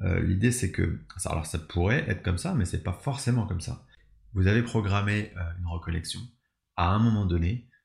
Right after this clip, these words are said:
dans une période donnée, où vous avez une expérience particulière à réaliser, à vivre.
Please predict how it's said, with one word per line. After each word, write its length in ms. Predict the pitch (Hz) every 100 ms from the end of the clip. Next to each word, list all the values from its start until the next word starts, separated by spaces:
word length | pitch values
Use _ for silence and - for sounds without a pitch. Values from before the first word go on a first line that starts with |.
| _
dans 220 | 92 95 92
une 200 | 127 123
période 400 | 107 104 90 87
donnée, 440 | 95 87 95 - _ _ -
où 120 | 95
vous 300 | 95 90 90
avez 560 | 110 95 107 - - _
une 320 | 113 143 127 113
expérience 840 | 113 - 90 85 101 - - _ -
particulière 720 | 90 - 82 82 90 95 -
à 120 | -
réaliser, 640 | 90 87 82 80 80 82 _
à 80 | -
vivre. 260 | 80 78